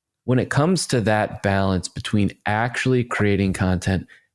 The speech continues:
and engaging with your community on platforms like Facebook and Instagram today, how do people, businesses find that balance between creating stuff and just engaging with their community?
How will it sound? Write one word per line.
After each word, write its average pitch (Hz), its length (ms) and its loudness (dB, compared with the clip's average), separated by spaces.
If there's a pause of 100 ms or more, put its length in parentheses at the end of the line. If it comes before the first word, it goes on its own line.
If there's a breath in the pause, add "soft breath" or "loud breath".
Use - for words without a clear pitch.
(100)
and 95 300 0
engaging 101 1040 2
with 98 420 -2
your 92 200 0
community 95 720 2 (240 loud breath)
on 110 220 0
platforms 95 580 -2
like 98 200 0
Facebook - 580 -2 (380 soft breath)
and 104 200 2
Instagram 92 600 0 (100)
today, 101 580 0 (220 loud breath)
how 120 140 -2
do 139 80 -2
people, 110 440 2
businesses 90 640 0
find 95 300 0
that 87 160 -2
balance 92 340 0
between 92 380 -2
creating 123 460 2
stuff 123 360 0 (340 loud breath)
and 92 120 0
just 98 200 0
engaging 87 480 0
with 85 140 -2
their - 160 -2
community? - 600 -4